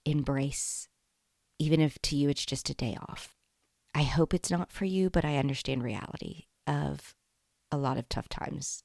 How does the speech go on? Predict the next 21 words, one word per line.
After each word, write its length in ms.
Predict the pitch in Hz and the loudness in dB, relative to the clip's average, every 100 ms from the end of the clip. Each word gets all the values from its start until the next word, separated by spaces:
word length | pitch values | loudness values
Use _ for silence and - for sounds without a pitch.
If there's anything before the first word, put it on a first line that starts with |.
| _ - | _ -12
for 160 | 139 | -10
people 240 | - - - | -8 -8 -8
this 160 | - | -8
time 180 | - - | -8 -8
of 180 | - - | -8 -12
year. 240 | - 156 - _ _ _ _ _ _ | -12 -14 -18 _ _ _ _ _ _
Just 440 | - 175 170 - - _ _ _ _ - | 6 6 6 2 -6 _ _ _ _ 0
knowing 580 | 170 170 185 190 190 - | 4 6 6 4 2 0
that, 580 | 151 143 139 - - - - - _ _ _ _ _ _ _ _ - | -2 0 0 -4 -6 -12 -14 -20 _ _ _ _ _ _ _ _ -4
I, 160 | 156 - _ _ _ - - _ _ _ - | -2 -2 _ _ _ -20 -20 _ _ _ -2
I 60 | |
guess 320 | 165 170 - - _ _ _ _ _ - - | 4 4 4 -6 _ _ _ _ _ -2 0
I've 140 | 160 | 4
said 180 | - 156 | 6 6
it 140 | 151 | 4
enough. 260 | 135 107 - | 0 -2 -2
Just 420 | 160 - - 147 | -2 -2 -6 -2
be 180 | 185 170 | 6 8
in 80 | 175 | 8
the 80 | 165 | 6
moment. 400 | 131 120 107 | 2 0 -4